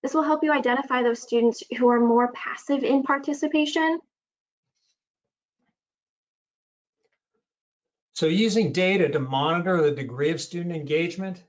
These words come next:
Speaker 2: in your virtual lessons can help you to increase student engagement in an equitable manner. Just as in the typical classroom, there will be some students that will naturally, almost on their own,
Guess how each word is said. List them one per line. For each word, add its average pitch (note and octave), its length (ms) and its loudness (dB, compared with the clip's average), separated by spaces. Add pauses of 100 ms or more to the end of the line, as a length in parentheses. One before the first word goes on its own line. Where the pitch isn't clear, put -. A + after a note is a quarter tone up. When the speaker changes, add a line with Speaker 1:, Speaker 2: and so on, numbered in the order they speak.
(140)
Speaker 2:
in D3 140 -10
your D3 80 -4
virtual D#3 420 0
lessons D#3+ 480 -4
can C3+ 160 -10
help E3 340 -4
you D#3 120 -4
to C3+ 100 -4
increase D3+ 480 -6
student C#3+ 260 -10
engagement C#3 640 -6
in C3+ 140 -6
an C3 180 -8
equitable D3 540 -6
manner. B2+ 460 -12 (840)
Just G3 320 0
as E3 680 0
in E3+ 120 -4
the E3 100 -2
typical D3 420 -4
classroom, C#3 580 -8
there D3+ 100 -2
will E3 120 0
be D#3+ 100 -2
some A3+ 320 0
students E3 480 -4
that C#3 160 -8
will C3+ 80 -8
naturally, C3 640 -4
almost F3+ 480 -4
on D#3 220 -2
their C3+ 200 -2
own, A#2 360 -6